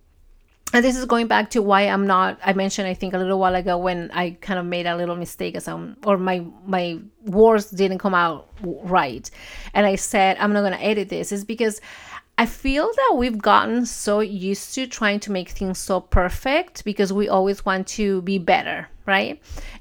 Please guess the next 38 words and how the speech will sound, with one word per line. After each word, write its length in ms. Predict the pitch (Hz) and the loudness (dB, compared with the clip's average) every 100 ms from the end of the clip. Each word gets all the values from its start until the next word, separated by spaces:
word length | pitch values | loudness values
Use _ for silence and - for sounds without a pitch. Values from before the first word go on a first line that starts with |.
| - | 0
And 380 | 233 233 226 220 | 0 2 -2 -2
to 80 | |
be 160 | 262 262 | -2 0
honest, 640 | 233 277 294 185 190 - - - _ _ - | 4 4 4 0 -4 -6 -16 -20 _ _ -2
right 280 | 208 226 294 | 2 4 6
now 220 | 233 214 | 4 4
I'm 160 | 208 220 | 4 0
sitting 260 | 233 233 | 0 -2
here 240 | 240 226 196 | -2 -2 0
in 80 | |
my 200 | 208 214 | 0 2
office 380 | 185 180 196 190 | 2 0 -2 -6
and 240 | - 202 196 | -2 0 0
in 100 | 190 | -2
front 260 | 226 226 | -2 -2
of 80 | 254 | 0
me 180 | 254 226 | 0 0
I 60 | |
have 260 | 196 196 196 | 0 0 2
my 240 | 196 185 | 2 2
notebook. 520 | 180 190 175 196 214 208 | 2 2 2 0 -2 -2
I 40 | |
have 240 | 185 202 | -2 0
a 60 | 190 | 0
notebook 560 | 185 185 190 190 190 - | 0 -2 -2 -6 -6 -8
for 280 | - 185 | -4 -2
my 240 | 170 165 165 | -2 -4 -4
podcast. 600 | - 254 247 - 240 233 | 0 0 0 2 2 2
I 40 | |
have 220 | 185 190 | -2 -2
a 80 | 180 | -2
notebook 420 | 180 175 180 180 | -4 -6 -6 -10
for, 440 | - 190 170 165 - | -2 0 0 -2 -4
you 140 | 196 185 | -6 -6
know, 160 | 165 | -4
like, 280 | 160 160 - | -6 -8 6
posts 500 | - 226 226 226 - | 6 8 2 -2 -6
and 400 | 196 175 175 | -4 -4 -6